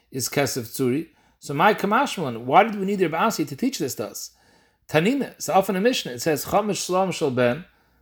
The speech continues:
the Pidyon Ben, Shloishim Shel Evet, Chamishim Shel Oynis V'Shel Mefate, Meir Shel Moitzi Shemra, Kulam B'Shekel HaKodesh B'Monet Tzuri.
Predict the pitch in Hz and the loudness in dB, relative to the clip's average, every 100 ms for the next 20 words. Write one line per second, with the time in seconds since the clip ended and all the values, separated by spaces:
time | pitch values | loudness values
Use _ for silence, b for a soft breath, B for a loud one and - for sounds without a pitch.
0 | _ 120 151 156 139 120 110 113 _ _ | _ -10 -2 2 2 2 0 -4 _ _
1 | _ - 202 214 - 190 143 139 151 180 | _ -4 6 6 6 -2 -2 -2 2 2
2 | 151 139 - 202 208 190 151 156 180 185 | 2 -2 -4 -2 0 -2 -2 0 0 0
3 | 160 156 - 139 123 175 175 156 147 - | -2 -4 -6 -6 0 2 2 0 -4 -4
4 | 170 220 196 - 156 147 - 127 190 190 | 4 6 6 4 -2 -2 -4 -4 0 0
5 | 160 143 _ - 294 254 170 175 180 b | 0 -4 _ 0 4 6 6 2 -6 b
6 | b b b 156 131 202 196 175 135 127 | b b b -6 4 4 4 2 2 0
7 | - 170 185 262 247 - b b b b | 4 4 4 -2 -4 -10 b b b b
8 | b 156 160 135 135 175 - 277 254 | b 2 4 4 4 2 0 0 0